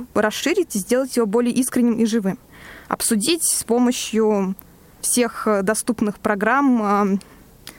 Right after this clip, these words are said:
давно волнующие вопросы, поделиться какими-то секретами, не думая о том, что кто-то может нарушить конфиденциальность и это услышать, и проявить максимум эмпатии.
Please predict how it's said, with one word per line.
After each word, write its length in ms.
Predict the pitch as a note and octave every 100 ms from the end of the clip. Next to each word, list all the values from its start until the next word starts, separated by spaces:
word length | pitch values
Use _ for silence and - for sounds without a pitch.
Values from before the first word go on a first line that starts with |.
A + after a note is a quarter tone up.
| -
давно 240 | A3+ B3
волнующие 640 | A#3 A3 A3 A3 - G#3+
вопросы, 640 | F#3+ G3 G3 F#3+ A3 - B3 - - - - -
поделиться 640 | A3 G3+ B3 - - G#3+ G3
какими-то 400 | A3 B3+ B3 A3+
секретами, 840 | - B3+ A3 G3+ - A3 B3+ C#4+ - A#3
не 100 | A#3+
думая 380 | C4+ C4 A3
о 20 | A#3+
том, 220 | B3 A#3+
что 180 | - A#3
кто-то 360 | - A#3+ A#3
может 340 | G#3 A#3 G#3+ G#3+
нарушить 400 | A3 B3 G#3 -
конфиденциальность 920 | G#3 - F#3 A3+ - A3 A3+ G#3+ -
и 20 |
это 240 | G3 - G3+
услышать, 560 | - G3 F#3+ - - - - - - - - - -
и 240 | A#3 D4+ -
проявить 360 | A#3 A3 -
максимум 380 | A3 A#3 - C4
эмпатии. 600 | G#3+ A#3 E3 E3+ - E3